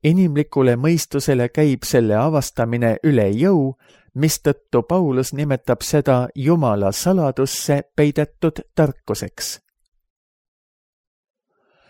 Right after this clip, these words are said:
Mida tähendab siin täiuslik?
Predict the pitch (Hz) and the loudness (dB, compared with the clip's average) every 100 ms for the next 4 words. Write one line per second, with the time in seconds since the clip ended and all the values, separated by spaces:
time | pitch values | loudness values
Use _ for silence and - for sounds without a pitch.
0 | _ _ _ - 135 143 180 175 165 147 | _ _ _ -10 -4 0 2 2 2 0
1 | 143 143 - - 160 160 208 185 107 - | 0 -2 -2 -2 -2 0 0 2 -2 -4
2 | 95 _ | -12 _